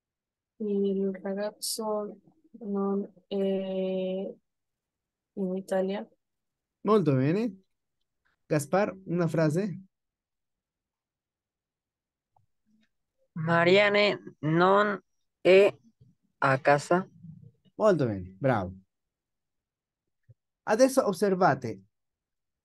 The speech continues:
Speaker 2: Certi luoghi usano certi, eh, certe preposizioni. Ripeto, certi luoghi usano certe preposizioni.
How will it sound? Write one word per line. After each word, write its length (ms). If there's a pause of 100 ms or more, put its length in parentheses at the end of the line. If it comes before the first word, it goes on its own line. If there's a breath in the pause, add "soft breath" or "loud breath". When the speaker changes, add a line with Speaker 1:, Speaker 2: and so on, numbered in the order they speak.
(1200)
Speaker 2:
Certi 500
luoghi 680 (260)
usano 760 (100)
certi, 960 (560)
eh, 420
certe 800
preposizioni. 920 (1200)
Ripeto, 540 (160)
certi 920
luoghi 760 (100)
usano 640
certe 540
preposizioni. 840